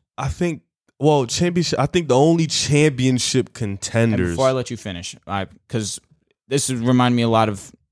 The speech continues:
Speaker 2: the Raptors team. Obviously, you had Lowry, where, you know, Kawhi was the main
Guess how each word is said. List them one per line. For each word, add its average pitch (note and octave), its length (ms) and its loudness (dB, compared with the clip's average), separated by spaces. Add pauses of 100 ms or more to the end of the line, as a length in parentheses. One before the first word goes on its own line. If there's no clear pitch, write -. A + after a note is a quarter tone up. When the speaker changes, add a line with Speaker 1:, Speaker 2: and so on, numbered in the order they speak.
(460)
Speaker 2:
the A2 120 0
Raptors G#2+ 460 0
team. G2+ 220 -2
Obviously, G2 520 -2
you G2 120 0
had F#2+ 260 -2
Lowry, G#2 680 2 (320)
where, G#2+ 360 0 (100)
you A#2+ 120 0
know, G#2 220 0 (380)
Kawhi A#2+ 380 2
was A#2 140 0
the A#2 100 2
main A2+ 300 2